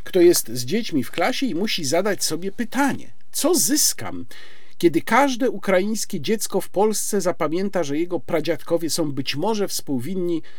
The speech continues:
rzezi na Wołyniu? To jest pytanie pedagogiczne, bo w jednej klasie może być i Tomek, i Dmytro. I to nie jest łatwe, jeśli na dzień dobry nauczyciel ma podyktować temat ludobójcza rzeź na Wołyniu. To nie jest dobry pomysł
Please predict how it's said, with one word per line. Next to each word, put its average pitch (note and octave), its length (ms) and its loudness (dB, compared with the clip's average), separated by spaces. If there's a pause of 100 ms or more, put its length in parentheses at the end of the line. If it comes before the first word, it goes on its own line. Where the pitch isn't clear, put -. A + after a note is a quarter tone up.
(160)
rzezi D3+ 420 4
na C#3+ 120 0
Wołyniu? B2 460 -2 (100)
To F#3 120 6
jest D#3+ 220 2
pytanie F3+ 600 2
pedagogiczne, A#2+ 760 -4
bo G2+ 100 -4
w A2 60 -4
jednej C#4 320 0
klasie A3+ 360 2
może D#3+ 280 -2
być C#3 240 -4
i C#4 100 -4
Tomek, C4 500 2
i D#3+ 100 -4
Dmytro. D#3 640 4 (840)
I G3 60 2
to F3+ 120 4
nie C#4+ 200 6
jest F3+ 240 0
łatwe, G2+ 380 -4
jeśli A#2+ 280 -2
na C3+ 120 2
dzień C#3 200 2
dobry F#3+ 280 2
nauczyciel E3 500 0
ma D3+ 120 0
podyktować D3 580 -2
temat F3+ 360 0 (120)
ludobójcza E3 800 2
rzeź C#3+ 560 0
na C#3+ 140 2
Wołyniu. D#3 500 2
To E3+ 140 4
nie F3+ 320 4
jest B3 320 0
dobry G3 380 2
pomysł D#4+ 720 0